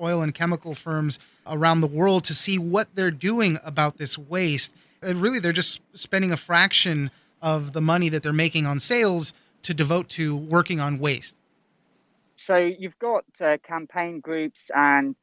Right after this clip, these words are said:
Speaker 2: you know, some politicians and some governments saying to the oil and gas industry, "We cannot cope. We need to reduce plastic production."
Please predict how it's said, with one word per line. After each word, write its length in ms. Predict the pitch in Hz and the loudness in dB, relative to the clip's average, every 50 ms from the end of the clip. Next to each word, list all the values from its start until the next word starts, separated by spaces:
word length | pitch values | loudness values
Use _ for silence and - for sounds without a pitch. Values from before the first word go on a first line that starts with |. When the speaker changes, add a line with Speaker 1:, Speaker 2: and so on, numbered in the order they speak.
| _ _ _ _ _ | _ _ _ _ _
Speaker 2:
you 100 | _ 160 | _ 0
know, 60 | 151 139 | 0 0
some 320 | - - 214 208 214 202 | 2 2 2 2 2 0
politicians 580 | - 185 185 170 156 - 180 156 - 165 143 139 | -2 0 0 0 0 -2 -6 -6 -6 -8 -6 -6
and 100 | 143 - | -6 0
some 220 | - 165 151 151 | 2 2 4 6
governments 480 | 156 147 135 135 135 127 120 113 - - | 4 4 4 2 -2 -4 -4 -6 -6 2
saying 300 | - 160 160 165 165 - | 4 4 4 4 2 -2
to 60 | - - | -6 -4
the 140 | 143 143 | 0 2
oil 120 | 139 139 131 | 2 2 2
and 120 | 131 131 | 0 0
gas 220 | 139 147 131 - 147 | 0 0 0 -2 -6
industry, 540 | 127 120 123 - - _ 127 120 113 110 - _ _ _ _ _ _ | -8 -8 -10 -12 -12 _ -8 -8 -8 -8 -10 _ _ _ _ _ _
"We 140 | 143 156 - | 0 0 2
cannot 320 | - 180 170 160 156 - | 2 2 2 2 2 0
cope. 300 | - - 139 113 104 - - _ _ _ _ _ _ _ _ _ _ _ _ 127 | -2 -2 -2 -2 -2 -4 -10 _ _ _ _ _ _ _ _ _ _ _ _ -6
We 140 | 143 160 | -6 -4
need 340 | 165 160 170 170 170 170 151 - _ | -4 -2 -2 -2 -2 -4 -6 -8 _
to 140 | - 170 151 | -6 -4 -4
reduce 640 | 135 139 123 - - 143 143 143 135 - - - - _ _ _ _ | -4 -4 -6 -6 -2 0 0 0 0 -2 -10 -18 -20 _ _ _ _
plastic 420 | - 156 135 - - - 135 123 - | 0 2 2 2 0 -6 -8 -8 -6
production." 640 | - 139 - 131 120 - - - - 110 101 - | -8 -2 0 0 0 0 -2 -10 -12 -12 -12 -14